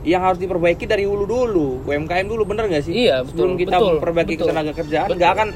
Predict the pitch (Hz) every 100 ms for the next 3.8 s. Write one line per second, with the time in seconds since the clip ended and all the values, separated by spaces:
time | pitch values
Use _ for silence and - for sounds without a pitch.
0 | - 175 202 226 220 240 - 247 233 208
1 | 190 156 190 175 180 190 190 180 202 175
2 | 180 - 170 170 120 - - - - -
3 | - 170 170 - 190 180 180 175